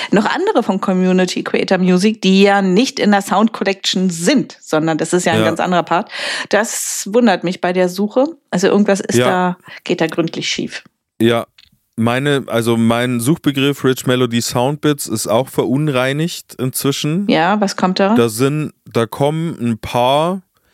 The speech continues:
Speaker 2: das ist auch interessant, ähm, nur ganz kurz, da kommen zum Beispiel Sounds, Originalsounds,
Speaker 1: Ja.
Speaker 2: wo Leute zum Beispiel Musik,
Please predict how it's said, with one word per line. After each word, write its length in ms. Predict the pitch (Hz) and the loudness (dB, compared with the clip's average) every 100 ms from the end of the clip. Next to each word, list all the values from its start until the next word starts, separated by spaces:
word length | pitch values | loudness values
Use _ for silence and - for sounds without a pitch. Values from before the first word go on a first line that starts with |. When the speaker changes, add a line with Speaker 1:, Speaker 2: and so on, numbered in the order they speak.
| _ _ | _ _
Speaker 2:
das 140 | 123 160 | 0 2
ist 60 | |
auch 140 | 156 165 | 2 2
interessant, 720 | 165 127 117 - 101 90 - - | -2 -2 -4 -2 -4 -4 -10 -4
ähm, 420 | 113 117 120 117 _ _ - _ | -2 0 -2 -6 _ _ -20 _
nur 320 | - 110 139 143 | -6 2 2 4
ganz 180 | 135 | -2
kurz, 220 | - 160 - - - - | 0 -2 -2 -18 -20 -4
da 140 | 117 | -2
kommen 480 | 113 - 147 180 214 | -2 0 0 0 -4
zum 160 | - 131 | -2 0
Beispiel 460 | 131 139 - 131 120 | 0 -2 -2 -2 0
Sounds, 800 | - - 127 147 196 247 - - | -4 -4 -2 0 -2 -4 -8 -2
Originalsounds, 1300 | 127 147 160 127 123 123 165 - 156 170 233 - - _ - | 0 0 0 0 0 0 -2 -2 -2 -2 -6 -12 -16 _ -2
Speaker 1:
Ja. 280 | 175 170 185 | 2 2 4
Speaker 2:
wo 120 | 127 | 4
Leute 420 | 123 143 170 170 | 4 4 2 0
zum 180 | - 143 | 0 0
Beispiel 420 | 139 135 147 139 | 0 0 2 2
Musik, 640 | 131 127 117 151 160 - | 4 2 4 0 0 -14